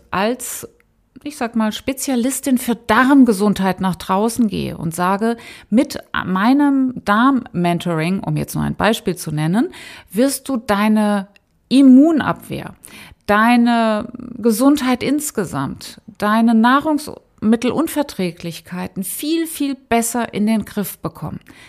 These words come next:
Wie viel Verantwortung trägt diese Darmmentorin dafür, dass dieser Mensch, den sie behandelt, den sie berät, den sie in ihrem Coaching an die Seite nimmt, wie viel Verantwortung trägt sie,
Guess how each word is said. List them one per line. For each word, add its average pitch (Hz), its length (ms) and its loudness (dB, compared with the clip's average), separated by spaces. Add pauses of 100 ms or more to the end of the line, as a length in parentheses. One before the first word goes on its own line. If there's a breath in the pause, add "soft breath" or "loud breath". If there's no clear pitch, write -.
(120)
Wie 233 220 0
viel 359 260 -4 (300 soft breath)
Verantwortung 254 880 -4
trägt - 460 -8
diese 220 300 -4
Darmmentorin 196 1400 -4 (220 loud breath)
dafür, 208 460 -4
dass 208 220 -6
dieser 196 300 -4
Mensch, 190 520 -2 (260 loud breath)
den 156 140 -6
sie 156 100 -8
behandelt, 220 560 0
den 151 140 -4
sie 151 100 -6
berät, 175 640 -4
den 156 160 -4
sie 151 160 -6
in 180 160 -4
ihrem 160 320 -6
Coaching 196 640 -4
an 160 160 -4
die - 320 -10
Seite 208 380 -2
nimmt, 233 280 0 (280 loud breath)
wie 302 80 -6
viel 403 120 -4
Verantwortung 220 760 -4
trägt 151 340 -10
sie, 240 240 -4